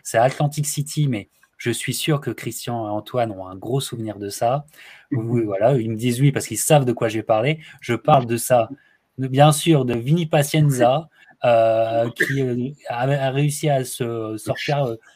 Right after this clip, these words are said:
Speaker 1: euh, des petites victoires, et cetera, et contre Roy Jones. Mais c'est déjà que Roy Jones a du mal à avoir des, on a du mal à mettre en face de lui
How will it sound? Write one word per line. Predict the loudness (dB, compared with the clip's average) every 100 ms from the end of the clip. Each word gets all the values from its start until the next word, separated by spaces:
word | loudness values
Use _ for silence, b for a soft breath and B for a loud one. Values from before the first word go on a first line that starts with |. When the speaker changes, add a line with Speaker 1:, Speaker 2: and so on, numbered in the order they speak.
| b -8
Speaker 1:
euh, | -4 -4 -4
des | -4 -4
petites | -4 -4 -2
victoires, | -2 0 4 6 6
et | 2
cetera, | -6 0 0 2
et | -2
contre | -6 -6
Roy | -4 -2
Jones. | -4 -4
Mais | -8 -8 b b b
c'est | -4 -2
déjà | -2 -2 -4
que | -4 -6 -6 _ _ _ _ _ _ -10
Roy | -2 0 0
Jones | 0 -2 -4 -14 _ _
a | -8
du | -6 -4
mal | -2 0
à |
avoir | 0 -4 -4
des, | -10 -12 _ _ _ _ _ -10 -4
on | 0
a | 0
du | 0 -2
mal | 2 2
à | 0
mettre | -4 -4
en | -8
face | -2 -4 -2
de | -6
lui | -6 -6 -6